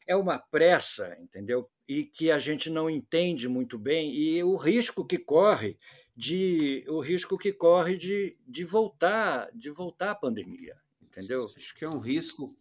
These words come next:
Speaker 2: calculado, mas mal calculado.
Speaker 1: Exatamente.
Speaker 2: Eu, eu não participo do, da sessão, mas eu costumo comentá-la.
Speaker 1: <laughs>
Speaker 2: É, comentar o que o,
Speaker 1: Exatamente,
Speaker 2: o que o Miguel,
Speaker 1: é, é.
Speaker 2: o Miguel fala. É, eu hoje eu tive que,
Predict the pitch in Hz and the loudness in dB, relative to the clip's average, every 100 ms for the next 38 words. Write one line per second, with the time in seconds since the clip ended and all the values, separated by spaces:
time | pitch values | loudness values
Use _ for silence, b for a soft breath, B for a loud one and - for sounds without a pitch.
0 | _ - 135 135 120 107 120 135 135 131 | _ -8 -6 -4 -4 -2 -2 -4 -6 -6
1 | 123 127 147 147 151 147 143 101 82 76 | -6 -2 -2 -2 -4 -4 -4 -6 -8 -12
2 | 104 95 127 156 143 127 113 127 135 123 | -16 -10 -8 -6 -6 -4 -2 -4 -2 -2
3 | 127 131 135 123 - - 131 123 104 101 | -2 -2 -2 -4 -4 -2 -2 -2 -4 -2
4 | 92 87 85 - 90 - 117 117 110 120 | -4 -6 -8 -8 -8 -8 -8 -6 -8 -8
5 | - - 123 117 131 123 104 - 95 - | -12 -12 -12 -6 -4 -4 -6 -6 -2 0
6 | - 73 - - - - _ - 80 85 | 0 -4 -10 -14 -16 -20 _ -20 -10 -8
7 | 82 87 - 101 101 95 - 101 104 101 | -8 -8 -4 -4 -2 -4 -2 0 0 0
8 | 101 95 127 139 120 113 98 110 101 113 | 0 4 4 4 4 2 2 0 0 2
9 | 101 90 85 95 92 95 - 87 80 - | 0 0 -8 -10 -8 -8 -10 -14 -14 -14
10 | - 107 107 113 147 131 160 135 156 139 | -4 2 4 6 6 4 2 -2 -8 -10
11 | - 143 139 123 110 110 | -6 -6 -4 -4 -6 -6